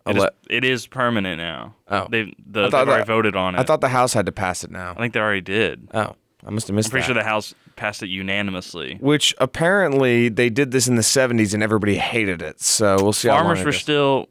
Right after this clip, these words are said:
Speaker 1: people still cared about farmers in the seventies.
Speaker 2: No, it's not even about that. It's about,
Speaker 1: It was a,
Speaker 2: uh,
Speaker 1: it was making it, I was making a
Speaker 2: okay,
Speaker 1: joke.
Speaker 2: sorry. Never mind. I mean, there's an actual reason, but maybe we don't even share that. I don't know. Do we, do we wanna discuss this for
Speaker 1: Is it they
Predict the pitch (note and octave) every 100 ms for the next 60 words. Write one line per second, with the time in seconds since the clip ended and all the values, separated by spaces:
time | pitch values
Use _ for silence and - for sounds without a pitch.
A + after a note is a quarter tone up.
0 | _ - D3 C#3+ D3+ C3 C3 B2+ A2+ G2+
1 | A2 G2+ G2+ G#2 G2 - F#2+ F#2 F2 E2+
2 | F#3+ D#3 C#3+ F3 D#3+ C3 B2 C3 C3+ B2
3 | B2 A#2+ A#2 A2+ G#2 G2 F2+ G#2+ G2 G#2
4 | F#2 F2 E2 F2+ F2 F2+ E2+ E2 D#2 C#2+
5 | E2+ F#2 F#2 F#2 G#2+ B2 C3+ C3+ C3+ -
6 | A2 G2 F#2 F#2+ G#2+ A2 G#2+ G2+ F#2+ F#2
7 | - F2+ - D#2 F2 F#2 F2 F2 F2 G#2
8 | G#2 G#2+ A2 A2+ A2+ - A2+ - A2+ A#2
9 | A#2 A#2 G#2 - F#2 G#2+